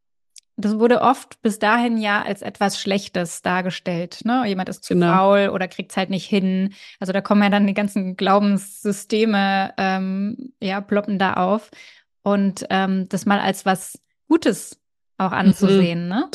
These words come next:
Speaker 1: Was da
Speaker 2: Total.
Speaker 1: ist, weil das uns irgendwann mal vor irgendwas beschützt hat. Es hat
Speaker 2: Mhm.
Speaker 1: ja einen guten Grund, dass es so
Speaker 2: Total.
Speaker 1: ist.
Speaker 2: Absolut. Es ist, im Grunde sind wir oftmals im Widerstand mit dem Widerstand.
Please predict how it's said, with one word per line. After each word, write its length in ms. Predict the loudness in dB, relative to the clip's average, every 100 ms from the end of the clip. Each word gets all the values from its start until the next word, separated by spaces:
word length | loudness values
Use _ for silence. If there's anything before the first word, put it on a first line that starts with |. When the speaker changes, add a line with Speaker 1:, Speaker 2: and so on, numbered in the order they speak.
| -4
Speaker 1:
Was 160 | -2
da 280 | 2 4 4
Speaker 2:
Total. 40 |
Speaker 1:
ist, 380 | 2 0 -4 -18 _ -4
weil 180 | -2
das 120 | -2 -4
uns 220 | -6 0
irgendwann 440 | 2 2 2 2
mal 120 | 0 -2
vor 160 | -2
irgendwas 280 | -2 -2 -4
beschützt 460 | -4 -6 -8 -10 -10
hat. 200 | -10 -10 -20 _ _
Es 80 |
hat 220 | 0 0 -2
Speaker 2:
Mhm. 60 |
Speaker 1:
ja 240 | -2 -2 0
einen 300 | -2 -2 -4
guten 220 | -2 0
Grund, 380 | 2 2 2 -4 _ _ _ _ _ _
dass 120 | -2
es 40 | 0
so 40 |
Speaker 2:
Total. 320 | 4 4 2
Speaker 1:
ist. 200 | 0 -8 -20 _ _ _ _ -12
Speaker 2:
Absolut. 480 | -2 4 4 2 0
Es 100 | 4
ist, 220 | 4 2 -8 -16 -16 -18 -20 _ _
im 140 | 4
Grunde 280 | 6 6 6
sind 200 | 4 4
wir 120 | 4 2
oftmals 340 | 0 -2 0
im 140 | 0
Widerstand 480 | 2 2 2 0 -2
mit 120 | -4
dem 120 | -4 -4
Widerstand. 520 | -4 -4 -6 -10